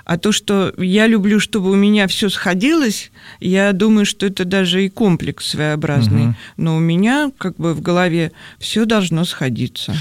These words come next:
Speaker 2: Ну, безумно симпатичный, м, Бекингем, конечно, в вашем романе. То есть к нему проникаешь с такой симпатией, э, неподдельной. Его последняя фраза, которую он говорит, да. А, ну, то есть это вот, э,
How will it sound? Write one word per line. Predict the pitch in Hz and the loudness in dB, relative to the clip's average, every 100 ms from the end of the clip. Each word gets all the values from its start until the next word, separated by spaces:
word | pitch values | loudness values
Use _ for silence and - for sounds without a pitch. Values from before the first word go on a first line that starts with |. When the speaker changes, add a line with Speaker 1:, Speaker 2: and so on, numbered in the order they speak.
| - | 0
Speaker 2:
Ну, | 143 110 | 2 2
безумно | 110 123 147 165 | 2 2 4 4
симпатичный, | 110 123 120 113 127 110 110 104 101 | 2 0 0 -2 -2 -2 0 0 0
м, | 113 104 | 0 0
Бекингем, | 101 113 - 98 95 92 90 | 0 0 0 0 0 0 -2
конечно, | 92 95 95 - 101 | 0 2 0 0 -2
в | 101 | 0
вашем | 185 151 - 127 | 2 2 4 2
романе. | 117 113 123 180 160 123 | 2 2 4 4 4 2
То | - | 0
есть | 110 | -2
к | - | 2
нему | 135 117 | 2 2
проникаешь | 127 123 135 127 104 | 2 2 2 0 0
с | - | -2
такой | 120 127 | -2 -2
симпатией, | 110 127 123 185 208 - 117 107 - - - - | 0 0 2 0 0 0 2 0 -4 -14 -16 -2
э, | 117 | 2
неподдельной. | 120 117 120 117 117 113 101 101 | 2 2 0 2 2 4 4 2
Его | 104 110 | 2 0
последняя | 104 120 - 131 110 | 0 -2 0 2 2
фраза, | 101 127 147 127 | 0 0 2 0
которую | 113 117 123 113 | 0 -2 0 2
он | 110 | 0
говорит, | 104 110 113 107 92 | 2 2 2 0 -2
да. | 107 123 123 - - - - | 0 0 -2 -6 -14 -14 -6
А, | 104 107 107 104 104 101 | -2 0 2 2 2 2
ну, | 151 | 0
то | 139 | 2
есть | 170 - | 2 0
это | - 131 | -2 0
вот, | 143 160 - - | 2 0 -2 -2
э, | 131 | -2